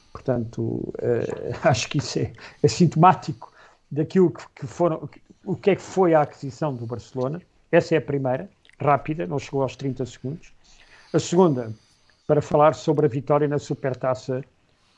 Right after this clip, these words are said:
eh, de futsal, sobre o Sporting, dando aqui um abraço, porque é meu amigo, e porque é benfiquista, e porque é treinador do Benfica, ao Mário, ao Mário Silva, eh, porque merece esse abraço, porque pouca gente sabe,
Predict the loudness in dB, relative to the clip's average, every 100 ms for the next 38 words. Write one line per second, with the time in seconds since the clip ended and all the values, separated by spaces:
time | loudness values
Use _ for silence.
0 | -6 -4 -2 -2 -4 -4 -4 -8 -12 -12
1 | -8 -6 -2 -2 2 4 4 0 _ _
2 | -4 -2 -2 -4 0 2 2 0 -8 -10
3 | _ _ _ _ _ -20 -8 4 6 6
4 | 2 2 2 4 6 4 4 -2 -20 _
5 | -14 -2 0 0 -2 -2 -2 -4 _ _
6 | _ -2 -2 -2 0 2 2 -2 -8 -6
7 | -6 -4 -6 -6 0 0 2 2 2 0
8 | -4 -4 -6 -6 -14 _ -8 0 2 4
9 | 2 -4 _ _ -20 -20 _ -2 2 2
10 | 0 0 0 -2 -12 _ _ _ _ -6
11 | -2 -2 -4 2 4 6 4 0 -6 -6
12 | -6 -6 -8 -10 -20 -10 -10 -6 0 2
13 | 2 2 -2 -4 0 2 2 0